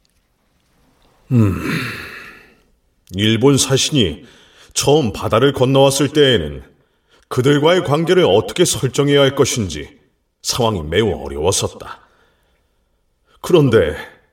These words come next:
선의사 이지환이 중간에서 그들을 현명하게 주선하고 잘 대우해서 보냈으니 이지환의 노력은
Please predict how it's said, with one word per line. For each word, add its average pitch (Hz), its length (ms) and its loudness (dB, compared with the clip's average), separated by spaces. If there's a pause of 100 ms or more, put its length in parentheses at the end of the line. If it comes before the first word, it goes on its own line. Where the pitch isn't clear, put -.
(140)
선의사 156 520 0
이지환이 123 800 -2 (600)
중간에서 135 560 2
그들을 135 340 0
현명하게 120 640 -2
주선하고 131 640 -2 (500)
잘 87 460 -4
대우해서 107 440 -2
보냈으니 113 720 -4 (580)
이지환의 123 540 0
노력은 135 460 2